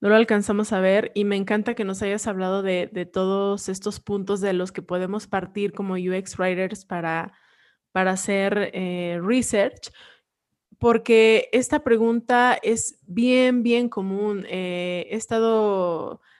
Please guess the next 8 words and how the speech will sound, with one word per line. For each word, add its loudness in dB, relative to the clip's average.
en -4
varios, 0
como -10
en -6
varias, 0
eh, -6
charlas, 4
em, -4